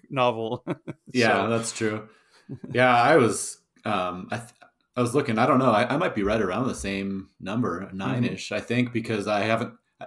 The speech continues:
Speaker 2: you will be proud of me, I have been updating Storygraph very
Speaker 1: Nice.
Speaker 2: regularly. Yeah, um, but this week, just being gone, I haven't, there's a couple on there, and I,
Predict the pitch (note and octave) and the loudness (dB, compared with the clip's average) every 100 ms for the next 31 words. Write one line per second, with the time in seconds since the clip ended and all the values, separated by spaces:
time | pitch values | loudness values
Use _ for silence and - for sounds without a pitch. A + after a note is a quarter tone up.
0 | - - B2+ C3 A#2+ A#2 A#2 B2+ G#2+ G2 | -18 -8 0 4 4 2 4 4 4 0
1 | G2+ G2 G2 A2+ G#2+ G#2+ G#2 A2 G2 G2 | -2 -2 -2 -4 -2 -4 -4 -4 -4 -6
2 | - G#2+ G2+ F2 F2+ F2+ - _ _ _ | -8 -6 -6 -4 -6 -6 -14 _ _ _
3 | _ _ _ E2+ F#2 A2 G#2+ G2+ G2 - | _ _ _ -14 -4 -2 0 -4 -8 -2
4 | A#2+ B2 B2+ A2+ G2+ G2 F#2 G2 G#2+ C3 | 2 4 4 4 0 0 -2 -4 0 2
5 | A#2 G#2 G#2 A2 F#2+ F#2 - _ - B2 | 2 2 0 -2 -2 -8 -16 _ -6 -2
6 | B2+ A#2+ G#2+ F#2 - - G2 F2+ F#2 G2 | -2 -2 -4 -6 -8 -10 -8 -6 -6 -6
7 | E2 F#2 F2+ E2+ _ - A2+ - A2+ G#2 | -6 -8 -10 -14 _ -8 -8 -4 -6 -4
8 | F#2 G#2 F#2+ F#2+ F#2+ G2 | -4 -2 -4 -4 -4 -6